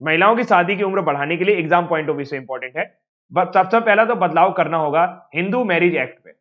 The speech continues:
जो नाइनटीन फिफ्टी फ़ाइव के सेक्शन फ़ाइव थ्री में है। इसके अलावा स्पेशल मैरिज एक्ट नाइनटीन फिफ्टी फ़ोर, बाल विवाह निषेध एक्ट में बदलाव करना होगा दो हज़ार छह में, और इन तीनों से ही सहमति से महिलाओं की विवाह की न्यूनतम आयु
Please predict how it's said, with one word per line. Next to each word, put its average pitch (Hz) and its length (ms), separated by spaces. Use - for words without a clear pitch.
जो 165 80
नाइनटीन 160 500
फिफ्टी 170 260
फ़ाइव 147 200
के 185 100
सेक्शन 170 320
फ़ाइव 139 260
थ्री 123 220
में 104 160
है। - 100
इसके 165 200
अलावा 170 240
स्पेशल 175 420
मैरिज 165 280
एक्ट 165 180
नाइनटीन 139 360
फिफ्टी 131 260
फ़ोर, 135 420
बाल 165 300
विवाह 202 260
निषेध 165 400
एक्ट 156 240
में 160 200
बदलाव 143 300
करना 139 220
होगा 143 240
दो 131 140
हज़ार 123 220
छह 139 180
में, 160 200
और 165 100
इन 190 120
तीनों 202 300
से 233 140
ही 196 260
सहमति 165 400
से 185 140
महिलाओं 147 360
की 160 80
विवाह 139 340
की 170 100
न्यूनतम 139 360
आयु 135 140